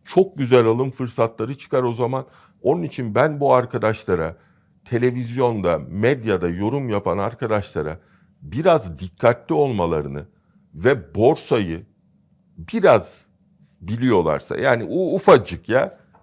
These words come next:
anlıyorlarsa lütfen yabancı yatırımcı tarafından yorumlamayı kesmelerini rica ediyorum. Çünkü bizde yabancı yoktu ve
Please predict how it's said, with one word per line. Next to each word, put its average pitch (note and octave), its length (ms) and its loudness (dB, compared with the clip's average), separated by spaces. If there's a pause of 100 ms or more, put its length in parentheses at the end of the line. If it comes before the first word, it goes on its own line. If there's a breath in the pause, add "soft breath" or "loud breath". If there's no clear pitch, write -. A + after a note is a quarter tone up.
(140)
anlıyorlarsa A#2 960 2 (260 soft breath)
lütfen B2+ 640 -2 (160)
yabancı A#2 600 6
yatırımcı A#2+ 640 0
tarafından A#2+ 640 2
yorumlamayı B2 1000 0 (320 soft breath)
kesmelerini A#2 1120 0 (840)
rica G2 460 4
ediyorum. D#2+ 340 -4
Çünkü C#3+ 440 -6
bizde G#2+ 500 -4 (100)
yabancı G2+ 580 2
yoktu A#2+ 580 2 (1900)
ve C3 440 4